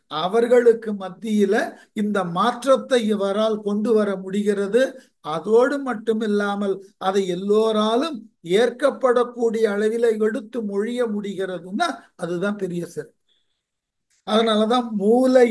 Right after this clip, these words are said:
இலக்கியமாக எல்லா பொருள்களும் முற்ற,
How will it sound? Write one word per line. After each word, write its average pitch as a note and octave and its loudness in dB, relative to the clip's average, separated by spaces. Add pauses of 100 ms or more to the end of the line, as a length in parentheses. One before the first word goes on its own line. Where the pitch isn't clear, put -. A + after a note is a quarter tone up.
(120)
இலக்கியமாக G3 0 (720)
எல்லா G#3+ 4 (380)
பொருள்களும் A#3+ 4
முற்ற, G3+ -10